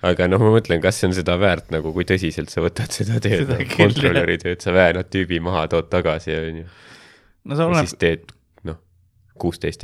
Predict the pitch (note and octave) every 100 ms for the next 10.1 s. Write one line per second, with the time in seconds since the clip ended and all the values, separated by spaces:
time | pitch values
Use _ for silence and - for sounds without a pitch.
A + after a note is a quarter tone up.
0 | E2 D#2+ D#2 E2 E2 E2 E2+ F2 B2+ C3
1 | C3 E2 D#2+ - - F#2+ E2+ D#2+ E2 E2
2 | D#2+ - _ - D#3+ D3 C3+ C#3 C3 B2+
3 | G#2+ - C3 D3 D3+ A#2 A2 A2 A2+ A#2+
4 | A#2 C3 A2+ A#2+ B2 - G2+ G2+ G2+ G#2
5 | A2 A2+ A2+ G2 F#2+ F#2 F#2+ - A#2+ G#2+
6 | F#2 D#2+ D#2+ B2+ A2+ G#2+ A#2 C3 A#2+ G#2
7 | G#2 B2+ A#2+ B2+ A2 G#2+ A#2 G#2+ G2+ G#2
8 | G#2 A2 A2 G2 F2+ F2+ E2 D#2+ - C3
9 | B2+ C3+ G#2+ G#2+ A2 G#2 G2 G2 G2 G2
10 | A#2